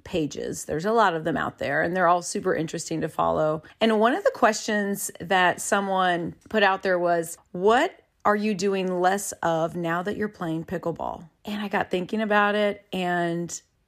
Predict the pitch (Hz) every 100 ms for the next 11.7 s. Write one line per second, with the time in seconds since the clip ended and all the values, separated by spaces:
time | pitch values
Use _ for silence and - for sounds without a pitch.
0 | - 190 156 165 202 277 - - - _
1 | 202 247 226 202 277 330 320 185 185 202
2 | - _ - 226 233 285 277 277 202 240
3 | 277 185 - 185 175 202 202 202 208 202
4 | - 185 196 - - 214 185 190 - 196
5 | 226 190 185 175 185 - - - - 185
6 | 185 185 190 196 208 175 - - - -
7 | - - - 240 220 220 254 - 208 190
8 | 180 180 - - 185 190 - 185 180 175
9 | 170 - - - 175 - 160 - - 180
10 | 185 202 185 185 180 185 175 160 151 170
11 | 190 277 262 254 247 190 180